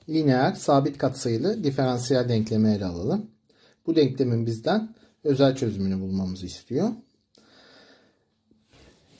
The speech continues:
Şimdi arkadaşlar, özel çözümü neye göre veriyorduk? Homojen olmayan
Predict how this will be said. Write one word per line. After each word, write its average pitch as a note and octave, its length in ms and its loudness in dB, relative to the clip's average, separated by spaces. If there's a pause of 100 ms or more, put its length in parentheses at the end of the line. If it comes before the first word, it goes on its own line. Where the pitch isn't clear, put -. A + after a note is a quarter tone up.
(340)
Şimdi G3 360 6
arkadaşlar, A#2 600 0 (540)
özel G#3 420 6
çözümü D3+ 640 0 (720)
neye E3 260 6
göre B2+ 280 6
veriyorduk? A2+ 680 2 (440)
Homojen D3 720 4 (540)
olmayan C3+ 720 4